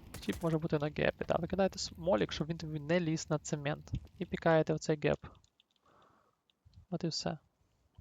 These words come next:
Потім під флешечку сховалися, дали флешку, пікнули глибше. Все. Антиплент моліки. В принципі, е, через, через те, що є новий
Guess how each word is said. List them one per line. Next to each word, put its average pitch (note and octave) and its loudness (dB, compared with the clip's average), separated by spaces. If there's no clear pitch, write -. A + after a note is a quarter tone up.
Потім E3+ 2
під - -4
флешечку - 2
сховалися, F#3 4
дали D#3+ 6
флешку, - 2
пікнули D#3 0
глибше. D3+ 0
Все. D#3+ -6
Антиплент F3+ -2
моліки. G#3+ -4
В - -20
принципі, - 2
е, - -10
через, - -4
через - -8
те, - -4
що - -2
є E3 2
новий E3 -2